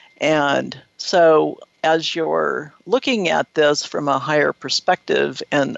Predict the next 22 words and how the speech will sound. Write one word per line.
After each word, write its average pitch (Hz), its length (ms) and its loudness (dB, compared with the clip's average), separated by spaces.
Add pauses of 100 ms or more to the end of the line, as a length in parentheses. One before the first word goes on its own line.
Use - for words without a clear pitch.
on 147 260 0
it, 120 240 0 (680)
uh, 123 340 0
a 143 260 -2 (280)
plan 156 720 0
attack 143 640 -2
of, - 380 -6 (360)
"I 156 80 0
need 170 340 0
to 147 100 0
have 156 420 0
more 147 280 -6
time," 113 600 -8 (160)
or 147 120 -2
the 135 120 -4
request 151 500 -2
of 143 120 -4
your 147 140 0
inner 139 280 0
self 156 460 2
saying, - 340 0
"Hey, 156 460 0